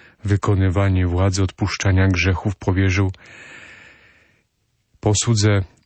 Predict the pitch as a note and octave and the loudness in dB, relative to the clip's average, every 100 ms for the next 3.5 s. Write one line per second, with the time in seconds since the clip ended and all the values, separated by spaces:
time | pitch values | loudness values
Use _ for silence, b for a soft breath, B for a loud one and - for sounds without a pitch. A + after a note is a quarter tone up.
0 | - G#2+ A2+ G2+ - - G#2+ F#2 - _ | -4 -2 0 -2 0 0 0 -2 -10 _
1 | _ - - F#2 F2+ E2+ E2+ - - _ | _ -10 -2 0 2 0 -2 -8 -20 _
2 | - G2+ F#2 - G2+ F#2+ F2 G2 F#2 F#2 | -6 -2 -2 -2 -2 0 -2 -2 0 0
3 | F2+ - F#2 F2 | 0 -2 -2 -2